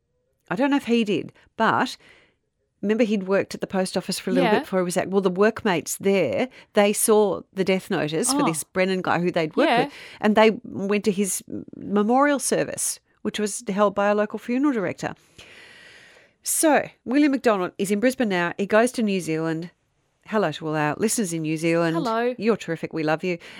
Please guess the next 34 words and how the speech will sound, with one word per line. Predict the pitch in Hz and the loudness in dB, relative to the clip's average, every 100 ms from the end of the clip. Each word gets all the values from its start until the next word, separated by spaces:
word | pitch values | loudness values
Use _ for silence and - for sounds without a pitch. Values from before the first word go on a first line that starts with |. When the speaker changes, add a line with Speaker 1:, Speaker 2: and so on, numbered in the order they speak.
| - | -2
Speaker 1:
And | 202 202 | 2 2
then | 185 196 190 190 | 4 4 2 -2
he | - 196 | -6 0
goes | 190 170 | 0 0
back | 170 180 247 254 | -2 0 0 2
to | - | -2
Sydney. | 226 - 175 165 143 127 185 285 _ _ _ _ | 0 0 0 0 -4 -2 -2 -4 _ _ _ _
Don't | 202 - | -4 -2
know | 175 | -2
why. | 160 147 147 247 - - - | -2 -2 -4 -4 -6 -20 -2
And | 196 | 0
he | 196 208 | 4 2
bumps | 180 175 196 233 240 - - | 0 2 4 4 2 -4 0
into | 208 202 - 180 165 | 2 2 0 0 0
one | 151 180 | 2 0
of | 190 | 0
the | 214 | -2
people | 202 196 180 | 0 0 2
that | 175 | 0
he | 175 202 | 4 2
worked | 180 202 277 - - | 4 6 6 2 0
with | 214 | 2
at | 202 | 2
the | 180 | -2
post | - 208 214 185 | 2 2 2 -2
office. | 147 151 117 233 - - | -2 -2 -2 0 -2 0
Speaker 2:
<laughs> | |
And | 320 | 4
they're | 339 359 | 6 8
like, | 311 262 247 - | 10 8 8 0
"You | 233 359 | 0 4
ain't | 440 269 | 6 6
Speaker 1:
who | 254 | 6
Speaker 2:
dead." | 240 | 4